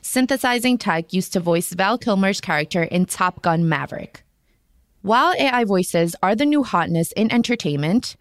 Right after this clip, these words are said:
including Disney's partnership with Respeech to synthesize younger versions of Mark Hamill and James Earl Jones for The Mandalorian and Obi-Wan, Spotify hints at more grounded visions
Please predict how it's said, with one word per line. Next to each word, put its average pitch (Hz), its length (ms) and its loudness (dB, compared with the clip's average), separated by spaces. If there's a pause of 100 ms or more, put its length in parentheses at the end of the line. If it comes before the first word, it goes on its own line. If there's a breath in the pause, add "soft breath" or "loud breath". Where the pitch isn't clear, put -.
(240 soft breath)
including 320 540 2
Disney's 214 340 0
partnership 160 520 -2
with 156 200 -2
Respeech 156 580 -4 (120)
to 208 140 -2
synthesize 190 680 0
younger 214 400 0
versions 175 500 0
of 160 180 -2
Mark 175 260 0
Hamill 143 460 -2
and 165 220 0
James 196 360 0
Earl 170 240 2
Jones 156 680 -2
for - 160 -2
The 165 100 0
Mandalorian 165 880 2
and 170 140 0
Obi-Wan, 165 680 0 (360 soft breath)
Spotify 226 640 -2
hints 254 400 0
at 175 140 -4
more 208 400 4
grounded 226 360 0
visions 160 540 -2